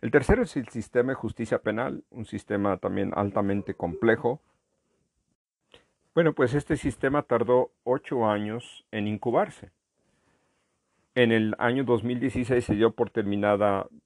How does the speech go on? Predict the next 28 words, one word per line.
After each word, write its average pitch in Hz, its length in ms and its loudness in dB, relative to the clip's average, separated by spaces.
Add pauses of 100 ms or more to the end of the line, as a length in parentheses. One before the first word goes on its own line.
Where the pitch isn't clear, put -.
(320)
la 98 320 0
preparación 104 800 0 (1400)
y 113 200 2
cuando 110 280 4
se - 140 -6
encendió, 110 520 2
pues, 104 160 -4
la 95 120 2
llave 110 300 6
de 101 80 -2
encendido 104 520 -2
para 92 220 -2
que - 120 -10
empezara 101 460 2
a 90 40 0
funcionar 95 460 -4
el 101 140 0
nuevo 104 200 0
sistema, 123 500 -4
pues 117 180 -2
realmente 131 400 0
no 127 160 2
se 147 140 -4
notó 127 400 -2
en 156 100 -2
un 120 160 -2
incremento 113 560 -2
sustancial 101 840 -2